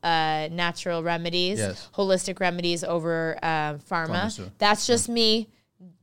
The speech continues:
Speaker 1: No judges there if that's your thing. But I, I, I don't mind being transparent. I've tried, um, pharmaceuticals for A D H D. If it works for you, amazing. Go do it. Did not work for me. And I don't say didn't work for me because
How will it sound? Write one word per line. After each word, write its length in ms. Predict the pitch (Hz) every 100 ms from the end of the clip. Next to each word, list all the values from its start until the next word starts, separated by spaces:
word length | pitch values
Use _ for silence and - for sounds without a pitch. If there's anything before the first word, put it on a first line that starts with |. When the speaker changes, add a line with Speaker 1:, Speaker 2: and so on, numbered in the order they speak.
| -
Speaker 1:
No 220 | 185 202
judges 380 | 202 202 196 202
there 180 | 202 190
if 80 |
that's 240 | 196 185 -
your 80 | 196
thing. 400 | 208 180 175 - - - _
But 500 | 202 196 190 185 - _ _ _ -
I, 220 | 202 214 -
I, 320 | 196 196 190
I 80 | 185
don't 140 | 202 202
mind 160 | 196
being 180 | 196 190
transparent. 680 | 202 190 - 214 196 180 -
I've 220 | 185 190
tried, 440 | - 208 196 196 190 _ _ 185
um, 500 | 180 170 160 156 -
pharmaceuticals 800 | - 208 196 196 185 180 170 165
for 100 | 196
A 120 | 185
D 80 | 175 170
H 180 | 160 -
D. 340 | 185 170 160 - - -
If 140 | 208 220
it 100 | 190
works 280 | 202 202
for 120 | - 247
you, 240 | 247 247 -
amazing. 720 | 196 190 185 156 160 156 139 _
Go 220 | 185 185
do 260 | 202 277 240
it. 260 | 175 175 - _ _ _ _ -
Did 160 | 208
not 240 | 208 208 180
work 220 | 185 185
for 180 | - 185
me. 380 | 170 165 180 _
And 140 | 202 202
I 60 |
don't 220 | 208 226 214
say 300 | 233 220 214
didn't 460 | 180 156 208 180
work 200 | 190 190
for 140 | - 196
me 300 | 185 175 170
because 800 | 185 180 196 175 170 170 165